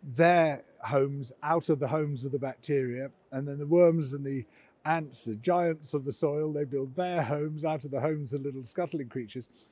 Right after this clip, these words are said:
And it's fractally scaled. It's got the same structure at any level of magnification.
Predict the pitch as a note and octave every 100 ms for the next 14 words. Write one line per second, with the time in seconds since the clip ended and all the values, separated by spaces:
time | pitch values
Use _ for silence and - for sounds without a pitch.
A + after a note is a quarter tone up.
0 | _ - - E3 E3 - G3+ - D#3+ E3
1 | - F3 C3 G#2 G#2+ - D#3+ D3+ - F3
2 | D#3+ - G3 - - A#2+ F2 _ _ _
3 | - C#3+ - E3 E3 D#3 D3 C#3 _ -
4 | D3+ C#3 C3 C3+ C3 A#2 G#2+ C3 D3+ C3+
5 | -